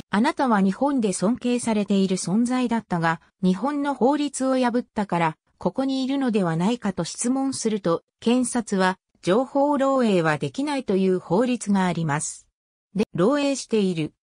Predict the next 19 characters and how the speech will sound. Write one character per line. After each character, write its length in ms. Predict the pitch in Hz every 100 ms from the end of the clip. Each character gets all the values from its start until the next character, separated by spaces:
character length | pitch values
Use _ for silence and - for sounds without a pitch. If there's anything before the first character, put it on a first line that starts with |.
| _ -
私 420 | 185 262 277 285
だ 140 | 285
け 140 | 285 262
が 140 | 185
法 200 | 202 247
律 260 | 262 240 233
を 80 |
尊 300 | 226 247 269
重 220 | - 277 269
し 160 | 262
な 100 | 269
け 140 | - 233
れ 80 |
ば 120 | 185 156
な 140 | 151
ら 120 | 170
な 120 | 214
く 80 | 202
て、 240 | - 170